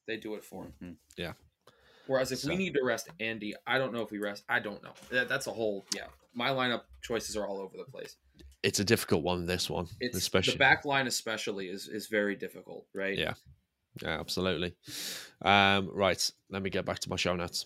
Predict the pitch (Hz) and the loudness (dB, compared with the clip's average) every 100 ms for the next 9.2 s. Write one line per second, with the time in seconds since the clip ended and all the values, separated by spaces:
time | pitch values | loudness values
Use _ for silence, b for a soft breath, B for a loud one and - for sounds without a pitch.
0 | - - 95 87 85 - - _ B B | -6 0 2 2 -2 -10 -14 _ B B
1 | _ - 98 98 95 95 95 92 95 82 | _ 0 4 6 4 4 2 -2 -8 -8
2 | 78 69 76 - 107 113 110 113 110 110 | -10 -10 -12 -4 2 2 2 0 -2 0
3 | 113 113 101 101 92 82 - 101 - 82 | 0 2 0 -2 -6 -10 -10 -8 -6 -2
4 | 95 98 - 73 92 101 90 85 82 - | 2 2 0 -4 2 2 2 -4 -6 -8
5 | 90 95 98 90 - 101 104 95 - 101 | -8 -4 -4 -4 -4 -2 -2 -2 -2 -2
6 | 90 90 - 98 98 95 95 92 - _ | -2 -4 -2 2 4 4 2 -2 -10 _
7 | 98 101 101 98 95 - 92 92 - 98 | -4 0 0 0 0 -4 -6 -6 -4 -4
8 | 92 90 90 87 98 90 92 90 87 - | -2 -4 -8 -8 -8 -6 -2 -4 -4 -2
9 | 95 | 0